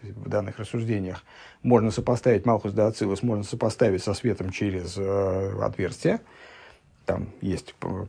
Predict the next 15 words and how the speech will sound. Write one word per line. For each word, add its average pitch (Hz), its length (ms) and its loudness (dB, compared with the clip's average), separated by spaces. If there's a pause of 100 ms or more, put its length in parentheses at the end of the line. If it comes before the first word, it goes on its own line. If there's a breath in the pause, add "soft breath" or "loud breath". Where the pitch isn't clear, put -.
прорезь 110 380 4
в - 60 -10
ставнях, 180 440 6
там 101 200 -2
щель - 340 2
в - 80 -8
ставнях, 180 480 4
и 135 260 4
через 101 280 -4
нее 113 260 6
свет 120 300 0
солнечный 123 440 0
проникает 107 540 0
внутрь 104 220 -4
помещения, 120 580 2